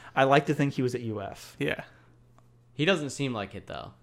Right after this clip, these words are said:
Speaker 1: I
Speaker 3: He
Speaker 1: don't
Speaker 3: seems
Speaker 1: know.
Speaker 3: like he was on the coast.
Speaker 2: He's
Speaker 3: He's
Speaker 2: like a
Speaker 3: wearing, he's
Speaker 2: Florida
Speaker 3: wearing a
Speaker 2: Gulf
Speaker 3: Hawaiian
Speaker 2: Coast
Speaker 3: shirt.
Speaker 2: guy.
Speaker 3: Or U M.
Speaker 1: I mean, that also is just Japan going, "Florida, Hawaiian shirt."
Speaker 3: That's
Speaker 2: Yeah.
Speaker 3: true. That's very true.
Speaker 2: <laughs> Yeah.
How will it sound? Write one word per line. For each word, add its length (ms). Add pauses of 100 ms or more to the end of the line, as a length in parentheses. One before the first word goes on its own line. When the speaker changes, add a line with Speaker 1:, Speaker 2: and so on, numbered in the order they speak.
(360)
Speaker 1:
I 140
Speaker 3:
He 120
Speaker 1:
don't 120
Speaker 3:
seems 60
Speaker 1:
know. 300
Speaker 3:
like 100
he 60
was 100
on 100
the 80
coast. 220
Speaker 2:
He's 140
Speaker 3:
He's 80
Speaker 2:
like 80
a 40
Speaker 3:
wearing, 120
he's 60
Speaker 2:
Florida 200
Speaker 3:
wearing 120
a 40
Speaker 2:
Gulf 100
Speaker 3:
Hawaiian 200
Speaker 2:
Coast 140
Speaker 3:
shirt. 100
Speaker 2:
guy. 280 (520)
Speaker 3:
Or 220
U 240
M. 360 (320)
Speaker 1:
I 80
mean, 200
that 100
also 320
is 140
just 280
Japan 380
going, 200
"Florida, 580 (160)
Hawaiian 300
shirt." 340 (140)
Speaker 3:
That's 180
Speaker 2:
Yeah. 180
Speaker 3:
true. 80 (140)
That's 200
very 300
true. 340
Speaker 2:
<laughs> 60
Yeah. 240